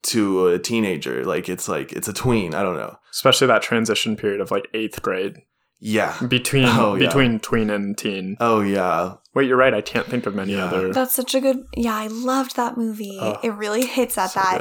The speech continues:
Speaker 1: good.
Speaker 3: It's such a good balance of being really touching and kind of heartbreaking, and then also really light and funny
Speaker 2: Mm-hmm.
Speaker 3: and charming too. I, that's a great one.
Speaker 1: It makes most, it makes you think, like, most, like, works about teens, at least, like, movies and, like, series,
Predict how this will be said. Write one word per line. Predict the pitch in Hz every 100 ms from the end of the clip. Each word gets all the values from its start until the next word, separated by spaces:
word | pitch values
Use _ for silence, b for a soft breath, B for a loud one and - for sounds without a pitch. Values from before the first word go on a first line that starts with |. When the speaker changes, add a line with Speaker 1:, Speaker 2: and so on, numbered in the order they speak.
| -
Speaker 1:
good. |
Speaker 3:
It's | 208 -
such | - -
a |
good | 208 202
balance | 190 180 185 190
of | 196 196 -
being | 190 190 185 190 - b b b b
really | 220 220 214
touching | - - 190 - 202 214 220
and | - 196 196
kind | - 202
of | 185
heartbreaking, | - 175 - 214 220 247 254 262
and | 254 208
then | 202
also | - 180 190 202 190 185 - _ -
really | 214 202 190
light | 190 - 113 180 - -
and | 208 202
funny | 185 123 117
Speaker 2:
Mm-hmm. | 113 110
Speaker 3:
and | - - 226 233
charming | - - - -
too. | 247 - - -
I, | - -
that's | - -
a |
great | - - -
one. | 69 294 _ b b b b b b
Speaker 1:
It | 127
makes | 190 180 -
most, | 135 123 151 233 -
it | 120
makes | 127 131
you | 156
think, | 139 131
like, | 123
most, | 107 101 104 120 -
like, | 127 107 - _
works | - 104 98 98
about | 107 98 -
teens, | - 95 90 120 143
at | 87
least, | 110 -
like, | 98
movies | 101 95 92 98 95
and, | 92
like, | 85
series, | - - 87 107 151